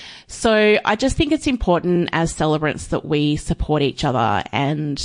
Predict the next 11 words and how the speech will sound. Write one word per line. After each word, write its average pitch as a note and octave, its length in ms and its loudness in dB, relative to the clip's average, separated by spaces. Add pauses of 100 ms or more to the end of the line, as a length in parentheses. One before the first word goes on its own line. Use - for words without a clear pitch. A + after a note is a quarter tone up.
(100)
that - 140 -2
we D#3+ 100 2
don't D#3 220 -2
jump D3+ 200 -2
to E3 60 -8
conclusions E4 920 -2 (400)
that - 140 0
there's D#3+ 200 2
been D#3 640 -2 (180)
a - 60 -4
problem, - 580 -4